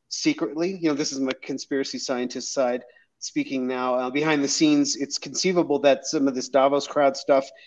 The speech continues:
has actually already been destroyed, and, um, they're just playing out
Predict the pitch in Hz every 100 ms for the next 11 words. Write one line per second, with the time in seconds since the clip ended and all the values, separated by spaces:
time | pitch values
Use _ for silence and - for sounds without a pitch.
0 | - - 135 143 143 - 127 131 143 139
1 | 123 131 107 - - 147 151 160 - _
2 | _ - 131 127 123 120 113 120 120 107
3 | - 123 120 135 127 - - - 147 156
4 | 156 151 143 135 139 139 135